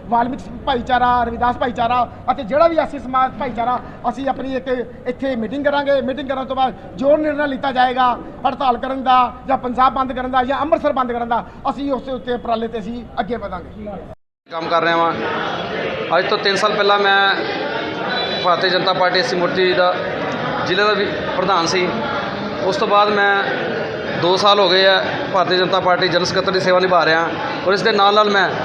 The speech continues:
Speaker 2: ਆਪਣੀ ਸਮਾਜਿਕ ਐਕਟੀਵਿਟੀ ਵਿੱਚ ਵੀ ਵੱਧ ਚੜ੍ਹ ਕੇ ਹਿੱਸਾ ਲੈਂਦਾ ਵਾਂ। ਮੈਂ ਪੰਜਾਬ ਅੰਬੇਦਕਰ ਸਮਾਜ ਦਲ ਦਾ ਪੰਜਾਬ ਦਾ ਪ੍ਰਧਾਨ ਹਾਂ ਅਤੇ ਅਖਿਲ ਭਾਰਤੀ ਰਵਿਦਾਸੀ ਧਰਮ ਸਮਾਜ ਦਾ ਮੈਂ ਚੇਅਰਮੈਨ ਹਾਂ।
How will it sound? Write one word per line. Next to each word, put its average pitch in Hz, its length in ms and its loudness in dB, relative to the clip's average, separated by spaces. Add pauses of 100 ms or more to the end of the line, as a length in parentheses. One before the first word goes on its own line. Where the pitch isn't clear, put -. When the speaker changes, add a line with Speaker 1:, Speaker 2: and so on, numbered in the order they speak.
(240)
Speaker 2:
ਆਪਣੀ 208 180 0
ਸਮਾਜਿਕ 196 440 2
ਐਕਟੀਵਿਟੀ 202 340 4
ਵਿੱਚ 190 140 2
ਵੀ 202 120 4
ਵੱਧ 190 180 2
ਚੜ੍ਹ 196 180 2
ਕੇ 185 60 0
ਹਿੱਸਾ 190 180 2
ਲੈਂਦਾ 180 220 4
ਵਾਂ। 180 180 2 (520)
ਮੈਂ 202 260 4
ਪੰਜਾਬ 185 440 2
ਅੰਬੇਦਕਰ 180 340 2
ਸਮਾਜ 180 240 2
ਦਲ 180 160 4
ਦਾ 185 220 4 (120)
ਪੰਜਾਬ 175 240 4
ਦਾ 190 60 4
ਪ੍ਰਧਾਨ 180 380 2
ਹਾਂ 185 140 2 (400)
ਅਤੇ 190 120 2
ਅਖਿਲ 208 240 0
ਭਾਰਤੀ 185 280 2
ਰਵਿਦਾਸੀ 175 360 2 (300)
ਧਰਮ 175 120 2
ਸਮਾਜ 170 220 0
ਦਾ 175 60 4
ਮੈਂ 175 100 2
ਚੇਅਰਮੈਨ 156 420 2
ਹਾਂ। 117 100 -2